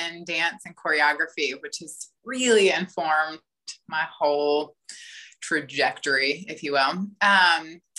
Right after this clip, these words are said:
I also practice, which is a newer thing, um, Taoist stone medicine, which is actually a part of the Chinese medicine Materia Medica, but it has been left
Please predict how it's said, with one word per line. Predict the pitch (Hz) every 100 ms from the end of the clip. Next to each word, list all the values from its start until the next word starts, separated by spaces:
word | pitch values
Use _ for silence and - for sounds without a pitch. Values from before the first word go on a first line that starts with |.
| - _ - - _ _ _ -
I | 226 233 -
also | 226 262 349 - - 392 392 392 381 - - -
practice, | 214 202 202 202 202 196 196 - -
which | 208 214
is | 202
a | 208
newer | 208 214 220
thing, | 220 165 160 175 202 -
um, | 185 185 175 170 170 175 - - -
Taoist | 180 165 170 180 - - -
stone | 175 156 170
medicine, | 202 262 339 359 415 370 _ _ -
which | 202 202
is | 202
actually | - 226 - 262
a |
part | 196 - 190 190 175
of | 180 175 170
the | 165 156 -
Chinese | 175 175 -
medicine | 160 160 160
Materia | 151 - 165 156
Medica, | 151 151 156 170
but | 151
it | - 175
has | 170 -
been | 147 143
left | 147 160 165 -